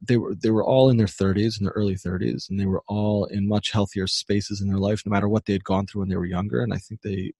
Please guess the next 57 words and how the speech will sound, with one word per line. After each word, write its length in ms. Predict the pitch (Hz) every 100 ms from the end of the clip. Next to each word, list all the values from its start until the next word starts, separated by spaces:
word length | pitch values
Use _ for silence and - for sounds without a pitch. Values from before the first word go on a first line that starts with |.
| _
they 100 | -
went 220 | 90 98 -
through 260 | - 117
some 160 | 113 95
stuff 240 | - 87
when 60 | 95
they 80 | 95
were 60 |
younger. 240 | 92 98 110
You 80 | 98
know, 80 |
they 80 | 92
all 200 | 92 95 92
went 180 | 95
through 140 | - 85
the 80 | 87
army, 320 | 110 120 110
they 80 | 95
all 100 | 95
went 140 | 90
through 180 | - 104
this, 160 | 127
they 140 | - 104
all 140 | 104
went 120 | 107
through 160 | 98 92
stuff, 580 | - 104 98 - - - _ _ _ _
right, 180 | 101 110
as 180 | 101 101
we 120 | 98
all 240 | - 98
do. 300 | 95 95 135 147 _ - - - - - _ _ _
Uh, 260 | - 113 110
but 160 | 107 -
they, 360 | 120 120 120
they 160 | - 120
had 240 | 113 98
moved 480 | 104 113 131 - -
past 360 | 123 123 127 -
it 120 | 107
by 100 | 95
a 80 | 95
decade, 560 | 90 127 104 87 85 95 - _ _
whereas 380 | - 110 104 101
I 160 | 98 110
was 180 | 104 101
still 360 | - 113 107
somewhat 340 | 101 - 107 95
in 80 |
the 80 | 87
thick 220 | - 127
of 80 | 95
it 100 | -
a 40 | 53
little 180 | 50
bit. 180 | - - - _ _
And 420 | 98 101 98 98